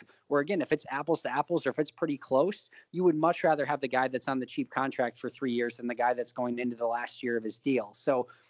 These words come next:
again, if, if it were me and I needed to win a game tomorrow, I want Trevor Davis if they're both healthy.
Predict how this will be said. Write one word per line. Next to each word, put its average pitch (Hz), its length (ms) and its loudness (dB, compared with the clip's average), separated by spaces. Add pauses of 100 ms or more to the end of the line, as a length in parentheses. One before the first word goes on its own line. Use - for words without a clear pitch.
(180)
again, 143 420 4
if, 131 180 2
if 123 140 -4
it 139 80 2
were 135 180 2
me 139 260 4
and 156 80 2
I 131 40 2
needed 139 300 4
to 127 80 6
win 135 140 4
a 127 40 0
game 135 220 4
tomorrow, 151 520 4
I 135 60 2
want 147 240 4
Trevor 135 260 -2
Davis 139 380 -2
if 127 80 -2
they're 123 140 -2
both 131 240 0
healthy. 135 480 -6